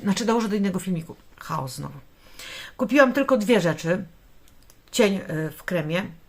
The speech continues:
Jeszcze nie oglądałam. Y, tylko otworzyłam tylko z folii. I mam tutaj tint do ust. I teraz tak. Ogólnie. Dzisiaj w moim makijażu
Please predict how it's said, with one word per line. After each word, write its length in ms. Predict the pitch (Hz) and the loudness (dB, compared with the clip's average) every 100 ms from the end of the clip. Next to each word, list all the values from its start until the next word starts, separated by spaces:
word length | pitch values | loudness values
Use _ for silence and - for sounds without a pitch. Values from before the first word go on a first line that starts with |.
| - - | -20 -2
Jeszcze 300 | 226 - 220 | -2 0 0
nie 180 | 214 185 | 0 0
oglądałam. 680 | 185 202 196 185 190 214 208 - - - - - | 0 0 2 2 2 0 -4 -12 -20 -18 -20 -4
Y, 580 | 196 196 196 185 - - - - | 2 4 4 0 -6 -12 -20 -2
tylko 220 | 269 262 | 2 2
otworzyłam 340 | 226 - 208 202 | 2 0 -4 -4
tylko 140 | 185 | -4
z 80 | 175 | -8
folii. 420 | - 151 185 226 - - - - - - | -6 -4 -4 -6 -10 -20 -20 -20 -10 0
I 220 | 269 269 | 2 4
mam 360 | 233 220 226 | 4 4 2
tutaj 360 | 214 220 214 214 | -2 0 2 2
tint 280 | - 180 - | 0 -4 -2
do 120 | - | -6
ust. 380 | - 135 - - - | -6 -14 -18 -20 -16
I 60 | 185 | -2
teraz 300 | 269 247 226 | 4 4 4
tak. 200 | 139 - - - - - - - - - - - | 0 -2 -8 -20 -20 -20 -20 -20 -20 -12 -12 6
Ogólnie. 440 | 262 214 190 131 123 - - - | 8 8 6 2 -6 -16 -20 -10
Dzisiaj 400 | 170 226 254 233 | -2 2 4 2
w 60 | 180 | 2
moim 300 | 214 240 208 | 4 4 4
makijażu 580 | 160 165 165 175 170 | 0 0 0 2 0